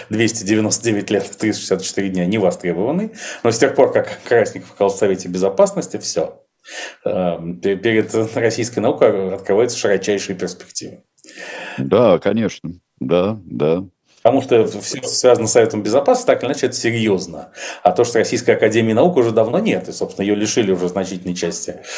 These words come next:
Speaker 1: функций и полномочий, она пала, <clears throat> жертвой пала в борьбе роковой с кланом Ковальчуков, потому что Михаил Валентинович Ковальчук, который неформально главный российский ученый на сегодняшний день, президент Курчатовского института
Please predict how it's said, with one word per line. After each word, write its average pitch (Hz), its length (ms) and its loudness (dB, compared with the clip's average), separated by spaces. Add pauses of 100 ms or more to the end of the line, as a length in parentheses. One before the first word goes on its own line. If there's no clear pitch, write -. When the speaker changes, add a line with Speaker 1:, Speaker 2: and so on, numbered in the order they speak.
(220)
Speaker 1:
функций 117 500 0
и - 20 -10
полномочий, 101 680 0 (420)
она 104 160 6
пала, 104 480 6
<clears throat> 113 500 -4
жертвой 107 360 4
пала 104 260 4
в 92 60 -2
борьбе 101 260 2
роковой 98 380 2
с - 40 -8
кланом 107 320 -2
Ковальчуков, 107 680 -2 (800)
потому 90 220 2
что 101 120 -8
Михаил 98 240 4
Валентинович 95 400 0
Ковальчук, 98 440 2
который 104 280 2
неформально 98 480 2
главный 92 400 4
российский 92 420 -4
ученый 92 300 -2
на 87 40 -2
сегодняшний 90 420 -6
день, 185 220 2 (400)
президент 127 360 4
Курчатовского 127 600 2
института 120 760 -2